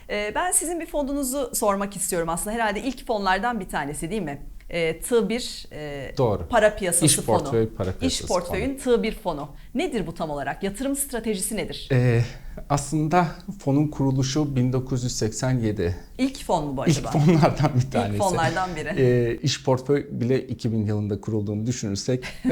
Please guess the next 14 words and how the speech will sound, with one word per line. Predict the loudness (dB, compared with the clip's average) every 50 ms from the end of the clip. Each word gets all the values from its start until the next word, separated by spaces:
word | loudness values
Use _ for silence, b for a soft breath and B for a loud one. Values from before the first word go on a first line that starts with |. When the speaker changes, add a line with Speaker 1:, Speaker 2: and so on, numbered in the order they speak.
| 4 4
Speaker 2:
<laughs> | 4 4 4 6 6 6 6
çok | 6 4 6 6
eski | 6 4 4 2 -6
fonlardan | -6 -4 -2 -2 -2 -2 -4 -4 -4 -6 -4 -4 -4
bir | -4 -4
tanesi. | -4 -4 -2 -2 -4 -4 0 0 0 0
Fonların | 0 -2 -2 0 0 0 -2 -2 -4 -6
kuruluşu | -4 -4 -4 -2 -2 -4 -6 -4 -6 -6 -6 -8
iki | -12 -10 -6
bin | -4 -2
on | -2 -2 -2
beşten | -4 -6 -6 -6 -8 -8
sonra | -8 -8 -6 -6 -4
yalnızca | -4 -2 -2 -2 -4 -6 -8 -8 -10 -10